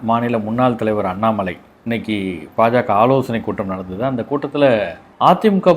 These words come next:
பொதுச் செயலர் எடப்பாடி பழனிசாமி மக்களை சந்திப்போம் அந்த பிரச்சார பயணத்தின் போது மக்கள் கூட்டம் ஒரு பிரம்மாண்டமா இருக்குது அப்படின்னு பேசியிருக்காரு. அண்ணாமலை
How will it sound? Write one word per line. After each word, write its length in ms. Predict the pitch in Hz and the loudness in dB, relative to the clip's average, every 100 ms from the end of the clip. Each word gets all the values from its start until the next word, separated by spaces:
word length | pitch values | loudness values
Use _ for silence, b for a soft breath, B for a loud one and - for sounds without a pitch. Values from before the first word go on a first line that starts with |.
| 151 | 2
பொதுச் 200 | 151 147 | 0 2
செயலர் 260 | 135 131 123 | 4 4 4
எடப்பாடி 360 | 143 160 151 139 | 4 4 2 2
பழனிசாமி 560 | 131 127 127 120 120 123 - - 113 | 2 2 2 0 0 -2 -6 -8 -2
மக்களை 280 | 120 151 147 139 | 0 2 0 0
சந்திப்போம் 480 | 120 120 120 117 110 | -2 -2 -2 -2 -2
அந்த 120 | 101 110 | -2 -4
பிரச்சார 380 | 113 139 135 113 | -2 2 2 2
பயணத்தின் 400 | 113 107 107 107 | 0 -2 -6 -4
போது 220 | 117 123 110 95 87 - 104 | -2 0 0 -2 -6 -8 -8
மக்கள் 280 | 117 180 151 | -4 -2 -2
கூட்டம் 380 | 156 147 156 135 - | -2 2 2 2 -2
ஒரு 160 | 117 101 | -4 0
பிரம்மாண்டமா 560 | 120 147 165 160 160 156 | 2 6 6 6 6 6
இருக்குது 380 | 117 113 101 104 87 - - | 4 0 -2 -2 -2 -8 -6
அப்படின்னு 340 | 107 107 107 107 | -2 -2 -2 -4
பேசியிருக்காரு. 440 | 98 95 95 95 - b b b - | -4 -6 -8 -8 -14 b b b -4
அண்ணாமலை 640 | 139 185 214 202 180 180 | 2 6 6 6 6 6